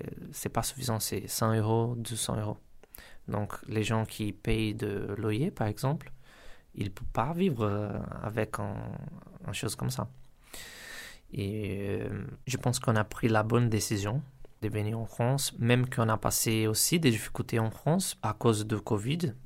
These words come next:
mais tout le monde a, a passé cette difficulté aussi. Et je pense que j'ai eu la chance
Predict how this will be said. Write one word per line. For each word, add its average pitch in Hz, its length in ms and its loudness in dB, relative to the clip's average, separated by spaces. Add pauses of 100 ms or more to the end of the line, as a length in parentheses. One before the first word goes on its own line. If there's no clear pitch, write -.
(140)
mais 107 340 -2
tout - 120 -4
le 110 80 2
monde 110 300 0
a, - 340 -2 (480)
a - 80 -4
passé 104 560 2 (140)
cette - 420 -2 (160)
difficulté 110 540 -2
aussi. 127 440 0 (880)
Et 104 420 2
je 110 120 4
pense 135 240 4
que - 100 -2
j'ai 117 140 4
eu 120 100 8
la 131 140 10
chance 143 640 4